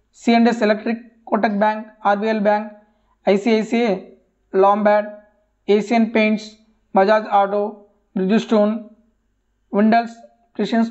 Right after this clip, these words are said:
Private Limited, Eureka, Forbes Limited, Tata ఏఐఏ, Tata ఏఐజీ, Tata Capital, Go Air, Hexaware, total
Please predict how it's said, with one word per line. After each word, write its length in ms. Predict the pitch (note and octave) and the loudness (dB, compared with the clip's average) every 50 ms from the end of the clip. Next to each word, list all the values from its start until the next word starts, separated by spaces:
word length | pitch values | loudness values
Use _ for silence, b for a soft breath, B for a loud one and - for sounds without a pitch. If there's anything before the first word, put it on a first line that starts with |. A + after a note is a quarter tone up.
| - | -2
Private 240 | - G#3 G3+ G#3 G3 G#3 | 0 2 2 2 0 0
Limited, 320 | G#3 G3+ F#3+ G3 G#3 G#3 G#3 - - - _ _ _ _ _ _ _ _ _ - G#3 | -2 -2 -2 0 -2 -2 -2 -6 -14 -20 _ _ _ _ _ _ _ _ _ -2 0
Eureka, 360 | G#3 A3 A#3 A3+ A3 A#3+ A3+ A#3+ A#3+ A#3+ - - - - | 2 2 2 0 0 0 0 0 -2 -6 -14 -20 -18 -10
Forbes 280 | - A3+ A3+ G#3 - - B3+ G#3 | -6 -6 -4 -6 -6 -4 -2 -2
Limited, 300 | G#3 G#3 F#3+ G#3+ G#3 G#3 G#3 - - _ _ _ _ _ _ _ _ _ - - | 0 0 0 0 0 0 -2 -10 -18 _ _ _ _ _ _ _ _ _ -2 0
Tata 260 | G3+ G#3 G#3 G#3 A3+ A3 G#3+ G#3 G#3 | 2 2 2 2 0 -2 -2 -4 -4
ఏఐఏ, 360 | G#3 G#3 G#3 G#3 G#3 G#3 G3+ G#3 - - - | -2 -2 -2 -2 -2 -2 -2 -4 -4 -4 0
Tata 300 | G3 G3+ G3+ G3+ A#3 A#3+ A#3 G3+ F#3 - - - - G3+ | 0 0 2 2 2 2 2 0 -4 -10 -14 -10 -8 -6
ఏఐజీ, 340 | A3+ A3 A3 G#3 G3+ F#3 G#3 G#3+ G#3 - | -2 0 0 0 0 0 -4 -4 0 0
Tata 240 | G3+ G#3 G3+ A3 G#3+ G#3+ | 0 2 2 0 0 0
Capital, 300 | G#3+ G3 F#3+ F#3+ A3 A#3+ - - - - - _ _ _ _ _ - G3 G3 | 0 0 0 0 -2 -4 -4 -6 -14 -20 -20 _ _ _ _ _ -2 0 2
Go 80 | G#3+ A3 G#3+ G#3+ | 2 2 2 2
Air, 140 | A3 A3 A3 - - - - _ _ - G#3 | 0 -2 -4 -8 -14 -20 -20 _ _ -6 -4
Hexaware, 480 | F#3 F3+ F#3 A3 G#3+ G#3+ G#3+ G#3+ G#3+ - - _ _ _ _ - - | -2 0 2 2 2 0 -2 -4 -10 -14 -20 _ _ _ _ -2 0
total 220 | G#3+ A3 A#3+ | 0 0 0